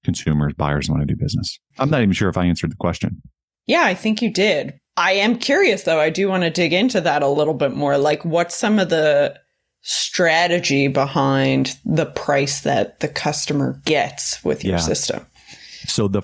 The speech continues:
Speaker 1: first, and, and this is something we have to overcome every day with our,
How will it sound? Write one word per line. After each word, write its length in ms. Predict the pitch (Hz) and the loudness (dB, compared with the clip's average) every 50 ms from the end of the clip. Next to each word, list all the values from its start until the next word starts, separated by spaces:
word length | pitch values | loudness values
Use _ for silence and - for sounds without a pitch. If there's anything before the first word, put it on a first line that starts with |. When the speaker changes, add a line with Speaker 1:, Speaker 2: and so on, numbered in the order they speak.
| _ _ _ | _ _ _
Speaker 1:
first, 520 | - 110 117 135 156 151 - - - - - _ _ _ _ _ _ _ _ _ | 0 2 2 2 2 0 -2 -4 -6 -10 -18 _ _ _ _ _ _ _ _ _
and, 160 | 120 110 101 | 2 2 4
and 160 | - 107 104 | 4 4 4
this 140 | 113 110 - | 2 2 0
is 80 | 117 - | 0 -2
something 260 | - 104 92 104 92 | -2 0 0 0 0
we 100 | 95 90 | 2 0
have 100 | 87 - | 0 0
to 80 | - 85 | 0 0
overcome 400 | 90 87 82 90 - 101 87 87 | 0 0 -2 -2 -2 0 0 0
every 180 | 85 - 85 | 0 -2 -2
day 120 | 76 85 82 | 0 0 0
with 140 | 80 - | 0 0
our, 280 | - 82 78 78 80 - | 0 0 2 2 0 0